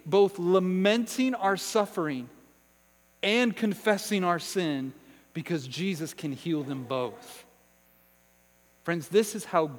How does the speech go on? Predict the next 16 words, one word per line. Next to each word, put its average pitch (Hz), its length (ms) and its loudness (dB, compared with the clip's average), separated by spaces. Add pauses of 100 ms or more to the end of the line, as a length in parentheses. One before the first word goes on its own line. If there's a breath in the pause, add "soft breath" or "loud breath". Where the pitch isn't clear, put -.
(120)
guilty 208 580 0 (380 soft breath)
but 170 160 0
redeemed 151 680 -4
people 135 420 -10
pray. 139 360 -2 (1080)
Listen 185 300 -2
to 185 80 4
how 180 120 2
the 160 100 -2
prophet 165 380 2
Micah 151 440 0
says 143 260 -6
it 143 100 -6
in 139 80 -4
Micah 135 360 -2
seven. 110 420 -8